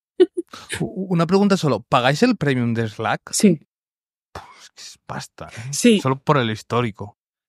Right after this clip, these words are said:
Speaker 1: Sí, sí, es dinero. De hecho, estamos, justo es que ahora digo, os voy a hablar de herramientas, pero estamos en pleno proceso de mirar alternativas de todas las herramientas que tenemos.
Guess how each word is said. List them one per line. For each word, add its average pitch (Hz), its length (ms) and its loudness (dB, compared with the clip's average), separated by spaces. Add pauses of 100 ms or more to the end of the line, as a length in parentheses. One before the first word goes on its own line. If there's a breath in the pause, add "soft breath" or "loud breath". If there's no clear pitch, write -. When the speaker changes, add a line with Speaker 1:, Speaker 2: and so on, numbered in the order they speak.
Speaker 1:
Sí, 214 360 2
sí, 220 480 0
es 214 180 2
dinero. 196 480 2
De 226 120 2
hecho, 220 120 0
estamos, 247 540 2 (200)
justo 262 300 -4
es 254 80 2
que - 80 -2
ahora 254 140 4
digo, 262 120 2
os 208 60 0
voy 226 60 2
a - 20 4
hablar 240 140 4
de 247 80 0
herramientas, 247 380 2
pero 226 120 0
estamos 233 300 0
en - 60 -14
pleno 226 220 -6
proceso 226 400 -8
de 240 120 -8
mirar 190 180 -6
alternativas 202 640 -4
de 175 100 -16
todas 285 200 -10
las - 140 -14
herramientas 180 420 -8
que - 80 -18
tenemos. 160 360 -16